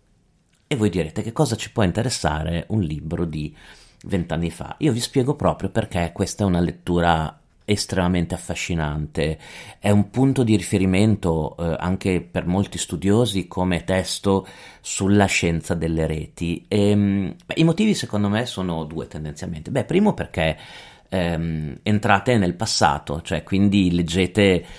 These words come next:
dei capitoli o dei paragrafi su l'internet del duemila, quando stava cambiando, quando i motori di ricerca stavano nascendo, quando,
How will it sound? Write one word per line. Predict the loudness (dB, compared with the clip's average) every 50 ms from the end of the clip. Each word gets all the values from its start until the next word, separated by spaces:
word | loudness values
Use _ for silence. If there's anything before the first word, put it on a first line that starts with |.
| -20 -20 -16
dei | -8 -2 -2 -2 0
capitoli | 0 -4 -2 0 -2 0 2 2 2 2
o | 2
dei | 0 -2 -2
paragrafi | -2 -2 -2 0 0 0 0 -2 -2 -4 -6 -10
su | -10 -8 -6 -4 -4 -2 -2 -2 -2 -2 -2 -2 -2 0 0 0 2
l'internet | 4 6 6 6 4 2 0 0 0 0 0
del | 0 2 2 2
duemila, | 4 4 4 4 6 4 2 2 -2 -4
quando | -4 -4 -2 -2
stava | -4 -2 0 0 0 0 0
cambiando, | -2 0 0 0 2 2 2 2 2 0 0 -2
quando | -2 0 0 2 2
i |
motori | 2 2 0 0 -2 -2 0
di | -2 -2
ricerca | -2 -4 -4 -2 -2 -2 -2 -2 0 2 2 2 2 0 -4 -18 -18 -18 -18 -20 -20 -16 -8
stavano | -6 0 2 2 4 4 4 2 2
nascendo, | 0 -2 -2 -2 2 4 4 4 4 2 0 -2
quando, | 0 2 4 4 4 6 6 6 6 6 4 2